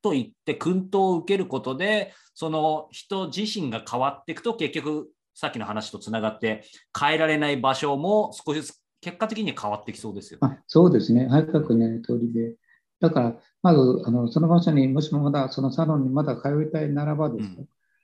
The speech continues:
Speaker 1: うん。
Speaker 2: あの、まず自分自身の、を変える、そういう別な、今言った勉強会 <laughs> みたいな、
Speaker 1: はい。
Speaker 2: もしくは、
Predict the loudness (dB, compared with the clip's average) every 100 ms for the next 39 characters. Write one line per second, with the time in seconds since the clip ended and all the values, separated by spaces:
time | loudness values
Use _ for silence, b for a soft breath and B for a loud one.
0 | _ -8 -2 -2 0 2 4 4 2 2
1 | 4 4 2 -2 -2 -2 -2 -4 -12 _
2 | _ _ _ -2 0 2 2 2 0 0
3 | 0 -2 -2 0 2 2 0 0 0 0
4 | 0 2 2 2 -2 -6 -8 4 4 4
5 | 0 -4 -4 -6 -8 -4 0 0 0 -2
6 | -2